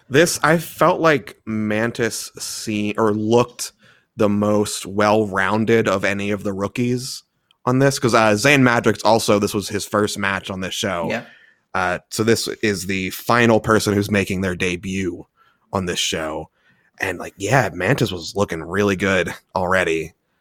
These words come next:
Speaker 1: Like, some of the, um, like, lucha arm drags and stuff he was already doing. Or I guess it was more Japanese arm drags. But, uh, yeah. Whew.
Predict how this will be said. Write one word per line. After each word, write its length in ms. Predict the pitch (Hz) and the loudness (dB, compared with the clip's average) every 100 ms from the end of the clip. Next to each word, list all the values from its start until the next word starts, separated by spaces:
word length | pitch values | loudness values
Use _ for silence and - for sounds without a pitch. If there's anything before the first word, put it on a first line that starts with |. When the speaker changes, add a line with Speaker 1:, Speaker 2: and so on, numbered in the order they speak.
| _ | _
Speaker 1:
Like, 120 | 92 | -4
some 160 | 90 101 | 0 0
of 100 | 95 | 2
the, 260 | 90 87 87 | 0 0 0
um, 460 | 85 82 80 - 69 | -2 -4 -10 -12 -12
like, 200 | 73 - - | -12 -12 -8
lucha 280 | 104 107 98 | 2 4 4
arm 240 | 80 95 104 | 2 2 4
drags 380 | 104 101 101 107 | 2 2 0 -2
and 100 | 101 | 0
stuff 180 | 107 | 0
he 80 | 104 | 2
was 100 | 107 | 2
already 340 | 107 104 107 104 | 2 2 2 2
doing. 540 | 110 110 110 107 104 _ - | 2 2 2 0 -4 _ 0
Or 40 | 131 | 2
I 20 | |
guess 100 | 135 | 2
it 40 | |
was 80 | 117 | 2
more 100 | 110 | 2
Japanese 420 | 101 90 95 90 | 2 -4 -6 -8
arm 160 | 82 82 | -10 -14
drags. 440 | - 80 82 - - | -16 -18 -18 -20 -10
But, 160 | 87 | -10
uh, 240 | 82 80 80 _ _ _ - | -8 -12 -14 _ _ _ -14
yeah. 400 | - 90 170 165 _ _ _ _ | -6 -4 -4 -8 _ _ _ _
Whew. 160 | 226 | -2